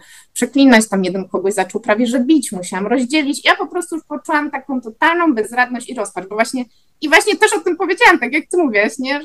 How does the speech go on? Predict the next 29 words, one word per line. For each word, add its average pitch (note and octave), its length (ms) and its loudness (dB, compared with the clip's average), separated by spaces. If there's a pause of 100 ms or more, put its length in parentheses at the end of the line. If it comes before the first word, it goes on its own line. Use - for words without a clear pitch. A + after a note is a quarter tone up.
(100)
Ja C#4 160 -2
po E4 100 -14
prostu E4 240 -8
się D4 140 -12
zatrzymałam, F4+ 560 -4
mówię, F4+ 160 -10
słuchajcie, G4 460 -2 (240)
nie, F#3+ 180 0 (340)
to D#4 100 -4
są F4 120 -4
nasze F4 280 -2
przedostatnie F4 600 -4
zajęcia, D#4+ 440 0 (100)
ale E4 360 0
po E4+ 60 -18
prostu E4+ 380 -12
ja E4 180 -2
czuję, D#4+ 320 -8
że D#4 120 -12
jak D4 160 -4 (180)
to C4+ 120 -2
będzie D4 260 -4
tak D4+ 220 -6
wyglądać, B3 400 -2
to C#4+ 80 -6
nie E4+ 100 0
będzie E4+ 260 0
ostatnich F#3 460 -8
zajęć. E3 420 -12